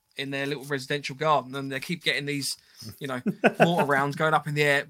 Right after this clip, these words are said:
Speaker 1: blowing across and landing in their garden, that's obviously gonna be an issue
Speaker 2: Yeah.
Speaker 1: for the airsoft site.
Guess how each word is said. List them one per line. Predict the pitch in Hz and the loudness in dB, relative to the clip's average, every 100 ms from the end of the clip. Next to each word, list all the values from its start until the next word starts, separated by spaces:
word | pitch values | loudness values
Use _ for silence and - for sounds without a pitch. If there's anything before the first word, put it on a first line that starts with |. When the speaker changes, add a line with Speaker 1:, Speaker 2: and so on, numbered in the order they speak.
| 156 | -2
Speaker 1:
blowing | 165 156 151 | 2 2 0
across | 135 147 156 | -4 -4 -2
and | 151 | 2
landing | 147 147 | 2 2
in | 143 | -2
their | 139 | 0
garden, | 156 143 127 131 | 2 2 0 -6
that's | 147 151 | -6 -4
obviously | 170 160 - 147 | -4 0 -2 -2
gonna | 143 | -10
be | 143 143 | -8 -8
an | |
issue | 143 - 147 | -4 -4 -4
Speaker 2:
Yeah. | 78 | -6
Speaker 1:
for | 139 | -4
the | 143 | -4
airsoft | 147 - 139 | -4 -6 -10
site. | - 117 | -12 -12